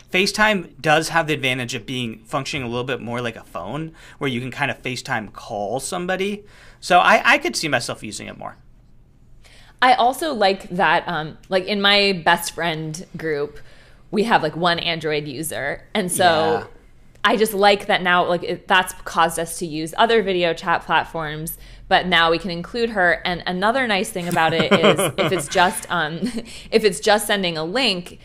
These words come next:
Speaker 2: it's nice for people who aren't that tech savvy that they can just join without having to create any kind of account.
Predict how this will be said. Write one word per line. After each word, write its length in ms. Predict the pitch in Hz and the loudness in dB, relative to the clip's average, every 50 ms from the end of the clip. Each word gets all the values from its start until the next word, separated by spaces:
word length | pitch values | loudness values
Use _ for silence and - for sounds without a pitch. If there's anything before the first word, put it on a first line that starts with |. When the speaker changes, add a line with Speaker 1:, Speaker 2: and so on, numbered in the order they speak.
| - - - - - - | -20 -20 -20 -20 -6 -4
Speaker 2:
it's 180 | 196 180 175 | -4 -4 -2
nice 320 | 190 190 185 190 196 196 - | 0 2 2 2 2 -2 -2
for 140 | - 196 185 | -4 -4 -2
people 300 | - 202 180 185 190 185 | -2 -4 -4 -4 -4 -2
who 100 | 180 175 | 0 0
aren't 180 | 175 170 165 | 0 0 2
that 160 | 180 147 - | 0 -2 -2
tech 240 | - - 175 156 - | -2 -4 -4 -4 -4
savvy 720 | - - 170 151 160 160 165 160 151 151 147 120 - - _ - | -2 0 2 2 2 2 0 -4 -6 -6 -8 -10 -12 -16 _ -6
that 160 | 160 160 - | -4 -4 0
they 140 | - 165 160 | 0 0 0
can 160 | - - 165 | 0 -4 -8
just 320 | 156 160 151 - - - 156 | -6 -6 -8 -8 -10 -12 -14
join 360 | 139 - 175 165 160 160 156 | -6 -4 -4 -2 -2 -4 -6
without 300 | 156 160 - 156 113 156 | -6 -2 0 0 0 0
having 200 | 180 165 160 156 | -2 -2 -2 -4
to 40 | 147 | -8
create 260 | 143 - - 160 - | -10 -6 -4 -4 -4
any 180 | - 160 151 147 | -4 -6 -10 -10
kind 180 | - 170 151 143 | -8 -8 -8 -8
of 60 | - | -8
account. 420 | - - - 180 113 87 78 - | -10 -8 -4 -4 -4 -4 -6 -10